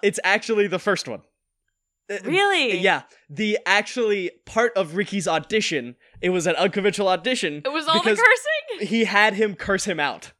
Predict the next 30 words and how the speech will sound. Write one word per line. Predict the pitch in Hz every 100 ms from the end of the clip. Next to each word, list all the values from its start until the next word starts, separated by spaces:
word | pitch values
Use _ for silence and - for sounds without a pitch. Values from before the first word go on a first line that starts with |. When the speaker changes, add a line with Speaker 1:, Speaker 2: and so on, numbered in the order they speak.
| _ _
Speaker 1:
He | 208
had | 196 165
the | 175
actor | 165 165
who | 156
played | 160 160
Ricky | 147 147 131
curse | 160 143
him | 151 123
out. | 120
Speaker 2:
'Cause |
he | 254
was | 226
like, | 226
"I | 220
need | 220 214
to |
know | 208
you're | 202 180
comfortable | - - 208 180
with | 170
it." | 143
Speaker 1:
Yep. | 143 175 - _ _ _ _ _ _ _
Speaker 2:
You | 220 302
know, | 539 571 - _ - - _ _ _ -
Speaker 1:
Kinda | -
Speaker 2:
that's | 262 -
kinda | 302
Speaker 1:
fun. | -
Speaker 2:
cool, | 605 466